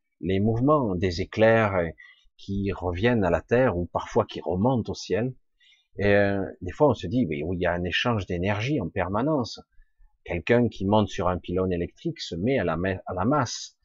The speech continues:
Sinon, il se ferait happer, il serait pas dans le même, le même potentiel énergétique. Il doit se laisser traverser par l'énergie, sinon il risque d'être, euh, carbonisé,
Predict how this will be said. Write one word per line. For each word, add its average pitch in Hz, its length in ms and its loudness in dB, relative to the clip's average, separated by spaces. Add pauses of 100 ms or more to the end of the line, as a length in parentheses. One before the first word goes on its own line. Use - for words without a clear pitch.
(120)
Sinon, 101 440 -4
il 87 60 -2
se - 180 -12
ferait 92 460 -4
happer, 147 300 0
il 131 100 2
serait - 240 -6
pas 156 180 4
dans 101 120 4
le 90 100 2
même, 95 220 2 (500)
le 90 100 -4
même 101 260 4
potentiel 123 760 0
énergétique. 92 720 -2 (360)
Il 92 100 -4
doit 113 160 4
se - 180 -6
laisser 120 520 2
traverser 92 540 -4
par 82 180 -2
l'énergie, 92 560 -4 (180)
sinon 110 380 0
il 87 160 0
risque - 320 -6
d'être, 92 380 0
euh, 76 120 -2 (340)
carbonisé, 85 640 -4